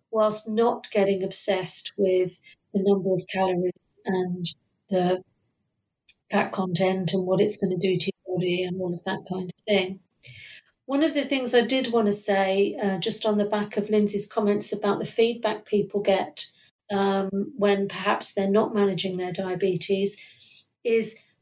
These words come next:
again, this, uh, the comments about losing weight. You know, uh, what you can find is that somebody is actually getting, uh, compliments because they're losing weight. And then when they, uh,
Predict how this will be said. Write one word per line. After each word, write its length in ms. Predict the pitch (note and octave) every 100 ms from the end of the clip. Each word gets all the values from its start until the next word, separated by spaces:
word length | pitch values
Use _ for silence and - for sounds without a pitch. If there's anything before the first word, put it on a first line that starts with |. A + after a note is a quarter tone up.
| _ _ -
again, 480 | A#3 G#3 B3 A#3 G3+
this, 440 | A3 A3 - - _ _ _ _ -
uh, 220 | - G3+ -
the 340 | C#4 - D4+ -
comments 440 | - A#3+ A#3 - -
about 320 | A3 G#3 G#3
losing 340 | G#3 G#3 G#3
weight. 520 | G#3+ G3 G3+ - - - _ _ -
You 120 | G3+
know, 380 | G3 G3+ G#3+ -
uh, 220 | A#3+ G#3+ -
what 220 | A3+ A#3+
you 140 | A3 G#3
can 180 | - G#3
find 440 | - B3+ C4 A#3+
is 220 | G#3 -
that 120 | -
somebody 520 | - A#3 G#3+ G#3+ A3 G#3
is 180 | G#3
actually 380 | A#3 A#3 - A3
getting, 480 | G#3+ G#3+ G#3 G3+ G3 - _ -
uh, 180 | G3 G#3
compliments 1120 | - - C4+ - A3+ G3 G3 G3+ - - - _ -
because 380 | G#3+ - G#3+ -
they're 200 | G3 F#3+
losing 360 | F#3+ F3 F3+
weight. 460 | F#3 F3+ G#3 - - - - A3+
And 180 | G#3+
then 180 | A#3 A#3
when 180 | A3+ A3
they, 340 | A3 A3+ - - _ _ -
uh, 140 | A#3